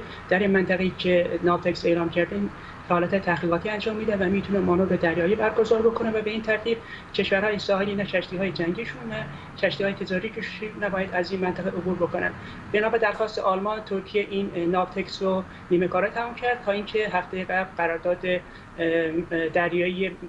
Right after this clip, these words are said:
مصر و یونان اعلام شد و چون این قرارداد به ادعای ترکیه بخشی از سواحل ترکیه هم در بر می‌گیره و بخشی از مناطق تجاری ترکیه هم در بر می‌گیره، ترکیه دیروز کشتی یاوز و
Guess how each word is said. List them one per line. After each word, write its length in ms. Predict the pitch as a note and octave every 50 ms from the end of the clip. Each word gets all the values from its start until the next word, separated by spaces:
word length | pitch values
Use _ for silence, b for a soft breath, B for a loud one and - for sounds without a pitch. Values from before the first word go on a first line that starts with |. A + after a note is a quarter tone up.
| - - E3 D#3+ E3 D#3+ E3
مصر 300 | F3 F#3 F3+ - - F#3+
و 200 | F3+ F3+ F3+ F3+ - - E3+ F3+
یونان 320 | E3+ F3+ F3 F3+ F#3 F3+
اعلام 260 | F3+ F3 F3 G3+ A3 A3+
شد 180 | - B3+ A#3+ A#3+
و 120 | G#3 G3 F#3 F#3+ - B B B B B
چون 140 | - - G#3+
این 80 | G#3+ G#3+
قرارداد 460 | - G3 F#3+ F#3 F#3 F#3 G3+ G3+ G3 F#3+ - F3 E3 -
به 100 | - F3+
ادعای 340 | F3+ F3+ - F#3 F#3+ F#3 F#3+
ترکیه 500 | - - F#3 F3+ F3 - - F#3+ F3+ F3 -
بخشی 260 | F#3+ F#3+ - - F#3+
از 60 | F3+
سواحل 360 | - - F3+ F3 F3+ F3+ F3+
ترکیه 420 | F3+ - F3+ F3+ F3 - F#3+ F#3+ F3+
هم 60 | E3+
در 200 | E3 F3 E3+ E3+
بر 160 | D#3+ F3+ F3
می‌گیره 340 | E3 F3 E3+ E3 E3+ E3+ E3+
و 20 |
بخشی 240 | E3+ F3+ F3+ - -
از 140 | F3+ - E3+
مناطق 400 | F3 E3+ E3+ E3+ F3+ F#3 F3+ F3 E3+ B B B B B - -
تجاری 360 | - F3 D#3 E3+ F3 F3 F3+
ترکیه 300 | - F3+ F3 E3+ F3+ F3
هم 60 | F3
در 160 | E3+ E3+ E3+
بر 100 | E3+ E3+
می‌گیره، 320 | E3+ F3+ E3+ F3 G3 G#3+ A3+
ترکیه 340 | A3 G3+ F#3+ - - G#3 F3+ - F#3 E3+ E3+ E3+ E3+ -
دیروز 400 | - F3+ F3+ F3+ G3 G#3 G#3+ - B B B B B B
کشتی 600 | - - F#3 E3+ C#3+ - - G3 F#3+ F#3+ F#3 F#3 F#3
یاوز 340 | F3+ F3+ F3 F#3 G#3+ A3+ G#3+
و 160 | G3 F#3 F#3